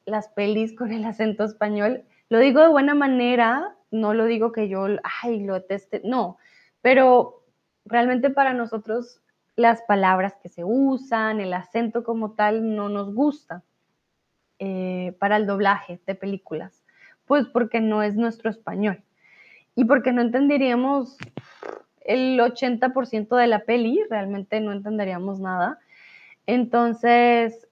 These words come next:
los que hacen doblaje y las traducciones de películas al español, comúnmente, eso se llama localización. Adecúan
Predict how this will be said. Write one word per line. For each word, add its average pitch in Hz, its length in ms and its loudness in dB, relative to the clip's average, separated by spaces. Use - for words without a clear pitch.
los 214 800 -4
que - 80 -4
hacen 214 300 0
doblaje 247 800 0
y 285 40 -4
las 214 260 -4
traducciones 240 920 -4
de 220 80 -6
películas 214 680 -2
al 202 140 -4
español, 285 720 -2
comúnmente, 247 1000 0
eso 208 140 -8
se 233 120 0
llama 214 220 0
localización. 190 1000 -4
Adecúan 277 880 4